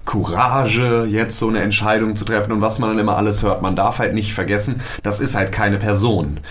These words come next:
Das ist ein Konzern. Und bei einem Konzern in dieser Größe, wie jetzt gerade die Entertainment-Sparte von Microsoft, da sind Jahre in die Entwicklung einer Konsole geflossen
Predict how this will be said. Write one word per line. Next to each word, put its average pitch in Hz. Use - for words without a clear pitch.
Das 104
ist 110
ein 104
Konzern. 95
Und 107
bei -
einem 104
Konzern 110
in 101
dieser 107
Größe, 95
wie 92
jetzt 95
gerade 98
die 95
Entertainment-Sparte 92
von 90
Microsoft, 101
da 104
sind 117
Jahre 104
in 110
die 92
Entwicklung 110
einer 98
Konsole 107
geflossen 135